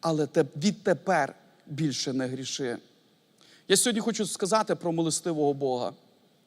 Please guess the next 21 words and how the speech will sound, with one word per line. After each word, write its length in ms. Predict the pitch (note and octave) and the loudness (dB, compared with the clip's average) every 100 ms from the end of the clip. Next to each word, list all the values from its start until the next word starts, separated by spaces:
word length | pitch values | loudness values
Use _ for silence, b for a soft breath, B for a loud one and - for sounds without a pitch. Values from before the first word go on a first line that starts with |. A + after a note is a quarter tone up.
| _ b b b | _ b b b
Я 60 | - | -4
хочу 220 | A3+ A#3 | 0 0
сьогодні 280 | A3+ A3+ G3 | 2 2 2
нагадати 500 | G3+ F#3+ F#3 G3+ F#3+ | 2 4 4 4 4
нам 160 | E3+ D#3 | 2 2
про 180 | E3+ C#3+ | 0 -4
любящого 520 | D3+ F#3 D3+ C#3 D3 C3+ | -2 0 0 0 0 0
Бога. 380 | B2+ A#2 A#2+ - _ _ _ _ _ _ _ _ b b b | 0 -2 -2 -8 _ _ _ _ _ _ _ _ b b b
Його 180 | D#3+ G3+ | 6 8
любов 440 | G#3 F3+ G3+ F#3 - - | 10 8 8 6 0 -2
не 140 | D#3 | 4
має 320 | E3+ D#3+ D3 C#3 | 4 6 4 4
меж. 420 | C3 A2+ - - _ _ _ _ _ b b | 4 2 0 -8 _ _ _ _ _ b b
І 100 | F#3+ | -2
від 120 | F#3 | 0
неї 200 | F#3 G#3 | 2 2
ніхто 320 | G3 F3+ - G#3 | 2 0 0 0
сьогодні 300 | - E3+ E3 | 0 0 2
не 100 | D#3 | 2
здатний 340 | D#3 C#3+ D3+ | 2 2 0
відлучити, 640 | C#3 C#3 C3+ - B2+ - | -2 -2 -4 -2 -4 -6